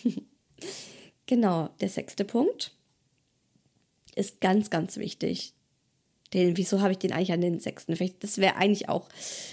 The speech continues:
neben, ähm, neben Empathie und Verständnis müsste das eigentlich direkt runterkommen. Ich finde es auch so wichtig, Sensibilität gegenüber der Diagnose.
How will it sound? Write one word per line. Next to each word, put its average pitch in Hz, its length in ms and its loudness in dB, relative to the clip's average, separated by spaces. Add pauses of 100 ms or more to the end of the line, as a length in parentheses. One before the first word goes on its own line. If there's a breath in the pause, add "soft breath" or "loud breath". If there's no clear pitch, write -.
neben, 220 540 6
ähm, 196 540 4 (260 loud breath)
neben 214 260 6
Empathie 208 480 2
und 208 140 2
Verständnis 202 640 2
müsste 190 300 2
das 185 120 0
eigentlich 185 140 -2
direkt 190 380 0
runterkommen. 185 600 2
Ich 185 100 -2
finde 180 180 0
es - 100 -4
auch 180 120 0
so 196 300 -2
wichtig, 208 500 2 (420 loud breath)
Sensibilität 196 1160 2
gegenüber 185 460 0
der 170 120 -2
Diagnose. 175 1040 -2